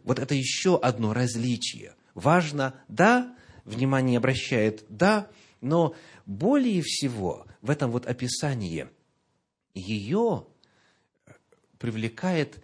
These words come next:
его вот статность. Сказано, ты, э, как у нас говорит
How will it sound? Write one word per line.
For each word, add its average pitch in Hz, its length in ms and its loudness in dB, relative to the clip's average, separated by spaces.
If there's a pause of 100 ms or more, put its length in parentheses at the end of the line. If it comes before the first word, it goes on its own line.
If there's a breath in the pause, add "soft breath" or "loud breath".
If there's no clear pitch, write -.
(160)
его 127 300 -2
вот 123 220 -6
статность. - 720 -14 (120)
Сказано, 95 380 -8
ты, 107 300 -6 (400 soft breath)
э, 85 240 -8
как 131 200 -4
у - 20 -4
нас 147 160 -4
говорит 123 380 -6